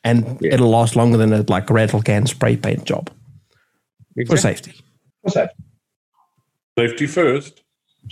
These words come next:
Speaker 1: No, no, no, no. We've discussed this. Whiskey first, safety third.
Speaker 4: Yeah. Maybe, maybe fifth.
Speaker 1: <laughs>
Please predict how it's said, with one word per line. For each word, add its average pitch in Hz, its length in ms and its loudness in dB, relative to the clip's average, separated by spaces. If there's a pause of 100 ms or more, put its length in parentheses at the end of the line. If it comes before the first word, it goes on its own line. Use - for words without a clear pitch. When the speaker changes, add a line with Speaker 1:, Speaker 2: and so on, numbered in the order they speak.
Speaker 1:
No, 160 260 4
no, 165 300 2
no, 131 120 4
no. 127 140 2
We've 143 220 2
discussed 151 420 2
this. 143 160 0
Whiskey 165 340 4
first, 139 380 2
safety 160 320 2
third. 131 380 0
Speaker 4:
Yeah. - 140 -12 (1000)
Maybe, 92 240 -6 (100)
maybe 80 260 -8
fifth. - 220 -20 (1400)
Speaker 1:
<laughs> 226 520 2